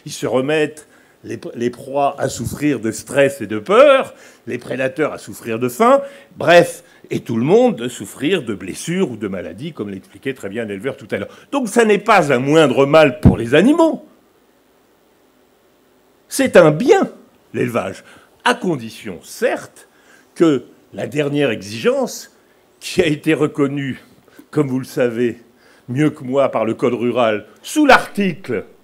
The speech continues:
qu'on a beaucoup cité aujourd'hui, L deux cent quatorze, n'est-ce pas,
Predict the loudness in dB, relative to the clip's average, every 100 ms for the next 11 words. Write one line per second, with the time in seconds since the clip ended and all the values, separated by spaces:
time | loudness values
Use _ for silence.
0 | _ _ 0 6 6 4 -2 -8 -10 -6
1 | -6 -4 -2 0 0 -2 2 6 6 4
2 | -4 0 0 -2 -14 -8 -2 -2 -2 -10
3 | -20 -10 -6 -6